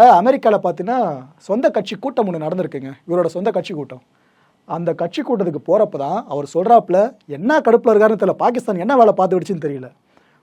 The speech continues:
உலகத்திலேயே ரொம்ப ரொம்ப ஆபத்தான நாடுகள்ல முக்கியமான நாடு பாகிஸ்தான்னு போட்டு உடைச்சிருக்காரு. கடந்த பதினைந்து ஆண்டுகள் எடுத்துக்கிட்டீங்கன்னா பாகிஸ்தான் கிட்ட இருந்து அமெரிக்கா விலகுறதையும் இந்தியா கூட அமெரிக்கா சேர்றதையும்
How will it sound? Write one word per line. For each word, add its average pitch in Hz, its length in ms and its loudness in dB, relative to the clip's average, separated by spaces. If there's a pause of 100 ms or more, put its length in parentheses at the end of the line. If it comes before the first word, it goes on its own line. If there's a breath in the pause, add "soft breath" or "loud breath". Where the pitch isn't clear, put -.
(140)
உலகத்திலேயே 202 840 0 (120)
ரொம்ப 196 280 2
ரொம்ப 233 120 0 (140)
ஆபத்தான 240 520 2
நாடுகள்ல 147 440 -2 (680)
முக்கியமான 262 560 0 (100)
நாடு 196 240 2
பாகிஸ்தான்னு 202 560 -4
போட்டு 175 220 -4
உடைச்சிருக்காரு. 143 440 -12 (1000)
கடந்த 208 280 6 (140)
பதினைந்து 240 340 4
ஆண்டுகள் 254 260 4
எடுத்துக்கிட்டீங்கன்னா 165 520 -2 (720)
பாகிஸ்தான் 240 600 0 (140)
கிட்ட 202 180 -2 (100)
இருந்து 214 280 2
அமெரிக்கா 226 360 0 (120)
விலகுறதையும் 160 640 0 (600)
இந்தியா 269 280 4 (120)
கூட 226 100 4 (120)
அமெரிக்கா 233 340 0 (180)
சேர்றதையும் 180 560 0